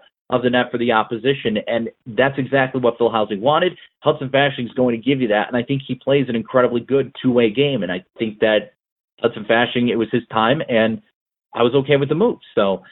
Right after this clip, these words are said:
you know, looking at the roster, I mean, you're probably gonna see some names get called up, maybe like Nick Baptiste or Justin Bailey, obviously, when guys go down and they need an extra body. Uh, of course, if those guys are healthy, and then maybe you get Kyle Criscuolo. You'll maybe get,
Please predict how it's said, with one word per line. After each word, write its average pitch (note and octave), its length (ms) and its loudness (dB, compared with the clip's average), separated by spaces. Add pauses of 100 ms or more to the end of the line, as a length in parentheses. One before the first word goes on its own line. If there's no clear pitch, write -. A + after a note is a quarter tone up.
(340)
you A#2 120 0
know, G2+ 280 2
looking D#3 260 -2
at D#3 140 0
the D3+ 60 2
roster, C#3 440 0
I E3 60 0
mean, C#3 300 -6
you're D3 180 -4
probably F3+ 440 -2
gonna D#3+ 280 -4 (160)
see D3+ 180 -10
some C#3 140 -4
names C3 260 -2
get C3 160 0
called A#2+ 240 2
up, A#2+ 200 0
maybe A#2 280 -2
like A2+ 380 0
Nick A#2 320 -4
Baptiste A2+ 580 -2
or A2+ 80 -2
Justin G#2+ 360 -2
Bailey, G2+ 340 2
obviously, G#2 500 0
when G2+ 240 0
guys G2 320 0
go G#2+ 140 2
down G2 340 0
and G2+ 100 -2
they G2+ 120 -2
need G#2 200 0
an G2+ 80 0
extra G2 320 -2
body. F#2+ 440 0 (320)
Uh, G2 180 2
of - 80 -8
course, A#2 240 0
if G2+ 100 -6
those A2+ 200 0
guys G#2 200 2
are F#2+ 80 -4
healthy, B2 380 -2
and A2+ 80 -8
then A2 100 0
maybe A2 220 0
you A2 140 -4
get A2 260 0
Kyle G#2+ 260 2
Criscuolo. F#2+ 680 -2
You'll G2+ 140 0
maybe G#2+ 300 0
get, G#2+ 280 0